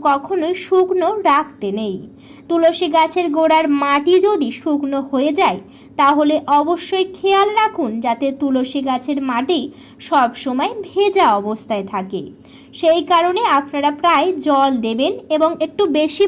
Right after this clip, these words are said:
পরিমাণেই জল দেবেন, যাতে সেই জলটা পেয়ে সেই মাটিটি সর্বদাই যাতে ভিজে থাকে। কিন্তু বন্ধুরা, সপ্তাহে প্রতিদিন তুলসী গাছে জল দিতে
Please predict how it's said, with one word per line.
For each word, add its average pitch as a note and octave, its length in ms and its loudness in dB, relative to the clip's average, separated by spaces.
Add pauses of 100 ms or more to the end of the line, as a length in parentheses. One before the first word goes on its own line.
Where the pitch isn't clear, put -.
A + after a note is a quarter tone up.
(100)
পরিমাণেই F#4+ 500 2 (100)
জল B3+ 160 4 (100)
দেবেন, G3 240 -4 (500)
যাতে C4+ 300 2 (140)
সেই C#4 180 0 (100)
জলটা A3+ 380 2 (140)
পেয়ে F4 240 2 (180)
সেই B3+ 200 -4 (100)
মাটিটি C#4 480 -4 (200)
সর্বদাই A#3+ 640 -2 (460)
যাতে G#3 280 0 (200)
ভিজে D4 380 4 (120)
থাকে। F#3+ 360 -6 (680)
কিন্তু F#4+ 320 4 (160)
বন্ধুরা, G4 460 2 (260)
সপ্তাহে G4+ 560 2 (160)
প্রতিদিন G4+ 540 2 (180)
তুলসী D4+ 440 0 (100)
গাছে B3+ 340 0 (220)
জল A#3 220 2 (240)
দিতে B3+ 280 0